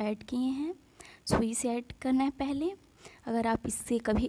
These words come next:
ऐड नहीं किए हैं तो मैं अपने description box में एक link डाल दूँगी, उस पे मैं अच्छी तरीके से ऐड करना भी बताई हूँ। एक मैंने बना के रखा है,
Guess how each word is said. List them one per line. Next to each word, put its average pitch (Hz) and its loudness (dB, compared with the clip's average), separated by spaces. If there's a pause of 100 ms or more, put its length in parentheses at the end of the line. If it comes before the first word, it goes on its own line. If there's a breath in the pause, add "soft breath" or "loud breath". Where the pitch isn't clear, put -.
ऐड 226 2
नहीं 254 4
किए 277 2
हैं 294 2
तो 233 6
मैं 220 -2
अपने 226 0
description 233 0
box 277 0
में 294 2
एक - -8
link 226 0
डाल 240 4
दूँगी, 262 4
उस 254 0
पे 247 -2
मैं 233 -2 (460 loud breath)
अच्छी 233 -4
तरीके 226 0
से 240 -2
ऐड - -2
करना 208 0
भी 202 -2
बताई 202 -2
हूँ। 214 -4 (440 loud breath)
एक 233 2
मैंने 233 2
बना 214 0
के 214 -6
रखा 220 -6
है, 285 -2